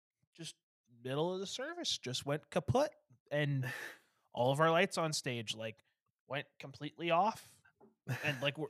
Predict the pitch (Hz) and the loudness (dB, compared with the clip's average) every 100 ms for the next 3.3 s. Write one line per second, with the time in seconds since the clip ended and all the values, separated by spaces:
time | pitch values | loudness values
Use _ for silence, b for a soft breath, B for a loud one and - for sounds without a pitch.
0 | - 151 170 165 190 302 - - 151 117 | 0 4 4 8 8 8 4 -4 -6 -8
1 | 107 98 95 170 165 160 175 139 123 113 | -10 -12 -10 -4 -2 0 6 10 10 8
2 | 160 131 - _ _ _ - 123 143 165 | 4 2 -8 _ _ _ -16 -14 -2 0
3 | 147 185 - | 2 2 0